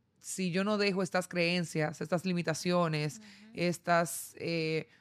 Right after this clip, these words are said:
Speaker 1: estos prejuicios, esos condicionamientos,
Speaker 2: Ujú.
Speaker 1: yo me alejo de mi magia".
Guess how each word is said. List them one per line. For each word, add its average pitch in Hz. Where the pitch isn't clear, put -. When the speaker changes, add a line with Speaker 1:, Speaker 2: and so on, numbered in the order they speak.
Speaker 1:
estos 185
prejuicios, 190
esos 175
condicionamientos, 180
Speaker 2:
Ujú. 220
Speaker 1:
yo 180
me 190
alejo 185
de 170
mi 151
magia". 151